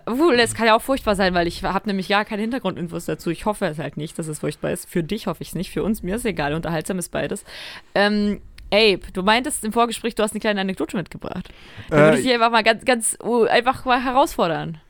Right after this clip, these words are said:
Speaker 2: Ja, äh, sehr, sehr, sehr gerne. Ähm, um es so zu sagen,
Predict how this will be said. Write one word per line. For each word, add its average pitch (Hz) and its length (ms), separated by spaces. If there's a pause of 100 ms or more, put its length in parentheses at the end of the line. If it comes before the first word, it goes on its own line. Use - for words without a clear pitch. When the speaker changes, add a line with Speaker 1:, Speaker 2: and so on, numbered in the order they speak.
(600)
Speaker 2:
Ja, 131 400
äh, 101 320
sehr, 107 480
sehr, 113 240
sehr 117 160
gerne. 107 460
Ähm, 113 520 (320)
um 135 160
es 120 80
so 147 80
zu 151 140
sagen, 127 380